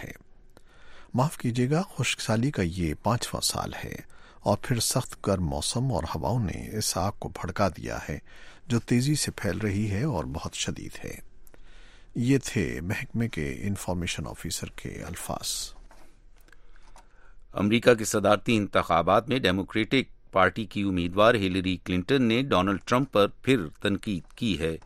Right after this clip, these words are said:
Speaker 2: اس بارے میں خالد حمید بیگ کی زبانی ایک رپورٹ۔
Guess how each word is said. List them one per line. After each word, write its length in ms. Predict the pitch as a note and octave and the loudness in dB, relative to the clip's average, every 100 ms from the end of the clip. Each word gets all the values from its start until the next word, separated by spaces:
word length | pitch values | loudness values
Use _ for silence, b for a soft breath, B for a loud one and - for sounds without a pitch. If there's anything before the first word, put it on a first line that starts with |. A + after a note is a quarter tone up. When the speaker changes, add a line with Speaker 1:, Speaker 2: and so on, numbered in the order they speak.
| b b b b - | b b b b -8
Speaker 2:
اس 160 | F#2 | 0
بارے 240 | G2 G#2 C#3+ | 6 8 8
میں 140 | B2 | 4
خالد 420 | C3+ G2+ G#2 G2+ | 4 6 6 6
حمید 280 | F2+ F2+ F2 | 2 0 -2
بیگ 280 | - G#2+ G2+ - | 0 0 0 -2
کی 240 | F2 E2+ | -6 -6
زبانی 500 | G2 F2+ E2+ F2 A#2 | -2 0 4 4 2
ایک 320 | - D#2+ - F#2+ | -2 -6 -4 -6
رپورٹ۔ 320 | - E2+ | -2 -2